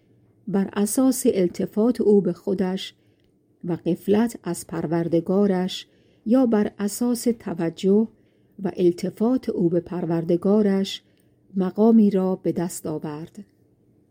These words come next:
آری، در سؤال شما ابهام و آشفتگی است، ولی این پاسخ مربوط به وضعیت خلق قبل از زر تا وارد شدن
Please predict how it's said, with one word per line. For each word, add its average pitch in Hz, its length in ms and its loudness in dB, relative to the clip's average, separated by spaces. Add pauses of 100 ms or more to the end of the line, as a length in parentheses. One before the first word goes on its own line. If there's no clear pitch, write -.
(360)
آری، 202 420 4
در 175 200 -4
سؤال 214 560 0
شما 185 600 0
ابهام 190 640 2 (300)
و - 40 -10
آشفتگی 170 840 -4
است، - 240 -10 (580)
ولی 185 440 2
این 175 140 -2
پاسخ 180 840 -2 (400)
مربوط 185 680 2
به 175 200 -4
وضعیت 175 680 -6
خلق 208 680 -2 (520)
قبل 196 320 0
از 151 200 -2
زر 180 400 0 (640)
تا 233 320 2
وارد 196 400 4
شدن 175 600 -2